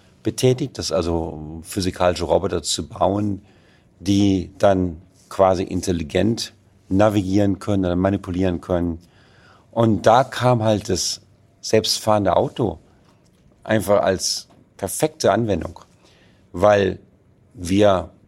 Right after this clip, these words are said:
alle quasi fahren Auto fast jeden Tag oder viele von uns, vielleicht nicht jeder. Durch Verkehrsunfälle verlieren wir im Jahr weltweit über eine Million Menschen.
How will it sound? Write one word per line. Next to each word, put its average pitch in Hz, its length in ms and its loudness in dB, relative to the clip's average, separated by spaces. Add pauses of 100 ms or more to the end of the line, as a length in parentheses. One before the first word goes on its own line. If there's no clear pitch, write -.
alle 101 440 2 (580)
quasi 92 400 2
fahren 92 320 0
Auto 90 300 -2
fast - 320 -4
jeden 85 240 -4
Tag 85 340 -2
oder 87 100 -8
viele 92 300 -6
von 85 160 -10
uns, 107 140 -8
vielleicht 85 240 -4
nicht 90 120 -4
jeder. 92 380 2 (320)
Durch 92 400 0
Verkehrsunfälle 107 760 0
verlieren 92 400 0
wir 82 300 0 (360)
im 92 160 0
Jahr 92 400 4 (140)
weltweit 87 560 2
über 87 280 0
eine 85 180 -2
Million 85 240 -2
Menschen. 90 420 -4